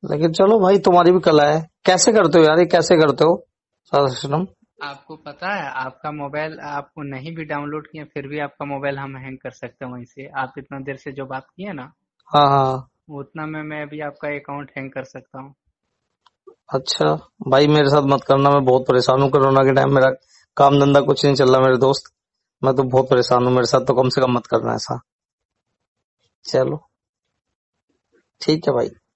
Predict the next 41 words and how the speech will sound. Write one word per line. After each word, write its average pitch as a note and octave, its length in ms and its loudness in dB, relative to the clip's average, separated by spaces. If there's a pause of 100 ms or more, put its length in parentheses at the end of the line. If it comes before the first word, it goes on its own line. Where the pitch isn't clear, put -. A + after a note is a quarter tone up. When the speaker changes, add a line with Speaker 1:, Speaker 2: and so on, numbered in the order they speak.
(200)
Speaker 2:
क्या D3+ 120 -10
सर? F#3+ 420 -10 (600)
Speaker 1:
मैं D#3 120 2
कह D#3 80 6
रहा F3 100 4
हूँ, F#3+ 80 4
मैं F#3 100 4
तो F#3 100 4
भाई F3 180 6
कोरोना F3 300 6
में F3 140 4
चलते E3+ 300 4
वैसे E3+ 260 4
बहुत D3+ 220 0
परेशान D#3+ 400 2
हूँ, E3 80 0
एक D#3+ 80 0
एक D#3 100 0
रुपए D3+ 260 0
के C#3+ 80 0
लिए D#3 140 2
बहुत C3+ 260 2
बुरे C#3 160 2
हाल C#3 140 2
से D3 100 -2
गुजर C3+ 220 0
रहा C3+ 140 0
हूँ। F3+ 140 -6 (140)
Speaker 2:
सर, - 340 -6
Speaker 1:
मेर- - 180 2 (100)
Speaker 2:
आपका, F3+ 420 -2
आपका F3+ 640 -2
नहीं F3 200 -8
करूंगा C#3 380 -8
सर, C#3+ 480 -10
आप C#3+ 280 -8
क्या D#3 160 -12
मजाक C3+ 340 -12
कर C3+ 240 -20
रहे B2+ 100 -18
हैं? C#3 120 -20